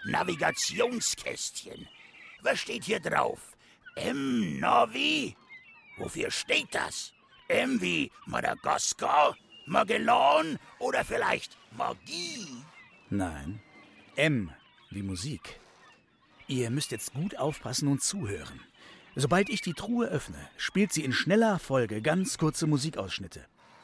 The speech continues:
Speaker 2: Von jedem Musiktitel müsst ihr euch blitzschnell den ersten Buchstaben merken. Wenn ihr die Buchstaben dann aneinander reiht, habt ihr die Lösung. Die Himmelsrichtung, in der ihr die Felsen umschippern könnt.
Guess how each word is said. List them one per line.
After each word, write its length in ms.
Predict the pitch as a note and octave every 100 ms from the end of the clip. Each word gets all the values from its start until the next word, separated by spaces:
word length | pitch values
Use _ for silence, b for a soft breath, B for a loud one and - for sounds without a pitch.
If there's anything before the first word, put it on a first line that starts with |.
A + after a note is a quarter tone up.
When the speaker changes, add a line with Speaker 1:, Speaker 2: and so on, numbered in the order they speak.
| b b
Speaker 2:
Von 160 | - D3
jedem 340 | D#3+ C#4+ C#4
Musiktitel 680 | G#3 D#3 B3+ - - G2+ A2+
müsst 240 | D3 G3
ihr 100 | D#3
euch 160 | C3+ -
blitzschnell 580 | E3 B3+ - - F3+ G3
den 180 | F3 -
ersten 380 | G3+ A3 G#3 D#3
Buchstaben 480 | G#3 - F#2+ F#2+ F2+
merken. 380 | F#2 D#2+ E2 - - - - - - -
Wenn 140 | D3
ihr 80 | C#3+
die 100 | B2
Buchstaben 500 | A2+ G3 - A2+ G#2
dann 300 | E3 G#3+ A#2 - -
aneinander 580 | A2+ C3 D#3 A#3+ G3+ A2
reiht, 240 | F2+ - - - - - - - -
habt 160 | - -
ihr 60 |
die 60 | B2
Lösung. 360 | E3+ F3+ - - - - - - - - - - -
Die 260 | A3+ C4+ A3
Himmelsrichtung, 800 | F3 F3+ - D#3+ D3 F3+ G3+ G3+ - - - -
in 220 | C3+ B2+
der 280 | E3+ A3 -
ihr 140 | F#3
die 120 | D3
Felsen 400 | A#2+ F3 F3+ D#3+
umschippern 460 | D3 B2+ D#3+ A#2 G2
könnt. 200 | -